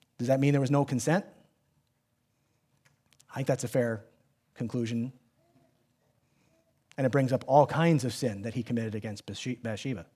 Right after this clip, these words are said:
Uriah, Bathsheba, I can think of two other people that he sinned against here. Anybody else have a name? Joab, the commander. Now, you're the commander of the army. You've sworn fealty to this king. You're gonna obey everything he orders you to do.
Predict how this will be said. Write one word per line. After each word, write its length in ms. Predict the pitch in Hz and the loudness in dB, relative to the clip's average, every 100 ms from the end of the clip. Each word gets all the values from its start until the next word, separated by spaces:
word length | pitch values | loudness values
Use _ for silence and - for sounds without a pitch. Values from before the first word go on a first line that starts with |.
| _ _ _ _ _ _ - | _ _ _ _ _ _ 2
Uriah, 500 | 147 156 165 160 147 | 8 10 10 6 4
Bathsheba, 480 | 143 139 - 170 156 | 2 2 4 6 8
I 80 | 143 | 6
can 100 | 180 | 4
think 140 | 170 | 2
of 100 | 143 | 0
two 180 | - 202 | 2 8
other 160 | 190 180 | 8 8
people 260 | 151 135 | 4 2
that 140 | 117 113 | -2 -2
he 80 | 120 | -4
sinned 260 | 135 120 | -2 -4
against 300 | 107 104 - | -4 -8 -8
here. 180 | 113 87 | -10 -8
Anybody 240 | 120 131 131 | -6 -2 0
else 180 | 135 | 0
have 140 | 151 139 | 0 0
a 40 | |
name? 260 | 139 165 208 - _ _ _ _ _ _ _ _ _ _ _ _ _ _ _ _ | 2 2 0 -6 _ _ _ _ _ _ _ _ _ _ _ _ _ _ _ _
Joab, 400 | - 185 180 120 - - - _ _ _ - _ _ _ _ | 6 12 12 12 2 -14 -20 _ _ _ -20 _ _ _ _
the 80 | - | -4
commander. 460 | 156 165 185 147 - - _ _ _ _ _ _ _ _ - | 4 8 8 6 0 -14 _ _ _ _ _ _ _ _ 0
Now, 60 | |
you're 120 | 139 202 | 4 6
the 60 | |
commander 300 | 233 226 214 | 8 8 8
of 40 | 170 | 8
the 100 | 170 | 8
army. 240 | 202 196 | 8 6
You've 160 | 156 139 | 4 2
sworn 280 | 185 190 | 4 6
fealty 380 | 170 196 214 214 | 6 6 6 6
to 80 | 170 | 4
this 180 | 151 - | 4 2
king. 460 | - 185 131 147 - | 2 4 2 -2 0
You're 120 | 151 | 4
gonna 200 | 160 160 | 6 6
obey 260 | 156 165 156 | 6 8 8
everything 360 | 160 208 202 | 6 4 4
he 120 | 180 180 | 4 6
orders 280 | 175 165 | 6 6
you 100 | 160 | 4
to 100 | 151 | 2
do. 440 | 135 196 143 117 | 2 4 2 0